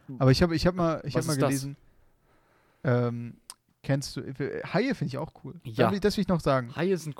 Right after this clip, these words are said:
Speaker 1: cool.
Speaker 2: Und zwar, Haie sind cool. Die haben nämlich vor allem, also weiße Haie, weil die haben, die haben von, die haben oben,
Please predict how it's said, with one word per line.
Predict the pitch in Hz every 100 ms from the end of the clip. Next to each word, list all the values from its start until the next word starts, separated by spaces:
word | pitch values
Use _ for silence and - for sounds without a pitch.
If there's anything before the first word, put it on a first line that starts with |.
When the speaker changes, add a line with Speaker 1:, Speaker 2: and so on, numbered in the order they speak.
| -
Speaker 1:
cool. | 98 -
Speaker 2:
Und | 131
zwar, | - 135 - _ _ _ -
Haie | 185
sind | 170 -
cool. | 156 131 143 - _ _ -
Die | 131
haben | 175
nämlich | 175 160
vor | 151
allem, | 147 147
also | 131 127
weiße | 127 156 123
Haie, | 117 120 143 - _ _
weil | 131
die | 127
haben, | 156 156 143
die | 143
haben | 139 143
von, | 139 135 - 147
die | 135
haben | 131
oben, | 185 233 175 160 196